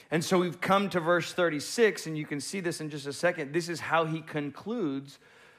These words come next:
his sermon to these people who are astounded at the people who are speaking different languages. Now, verses thirty-seven through forty-seven will be their response and what happens after that. So here's where we are in the story. So I,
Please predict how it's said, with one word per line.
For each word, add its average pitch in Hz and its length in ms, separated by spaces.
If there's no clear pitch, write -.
his 165 240
sermon 151 520
to 143 160
these 135 200
people 135 600
who 135 180
are 120 160
astounded 123 840
at 127 120
the 127 60
people 160 360
who 120 160
are 117 80
speaking 123 400
different 113 340
languages. 104 600
Now, 143 120
verses 180 340
thirty-seven 196 720
through 160 160
forty-seven 185 840
will 160 120
be 170 240
their 160 180
response - 1000
and 135 100
what - 140
happens 143 680
after 143 360
that. 95 320
So - 140
here's 202 360
where 185 160
we 170 140
are 151 160
in 151 60
the 147 80
story. 107 420
So 127 160
I, 139 100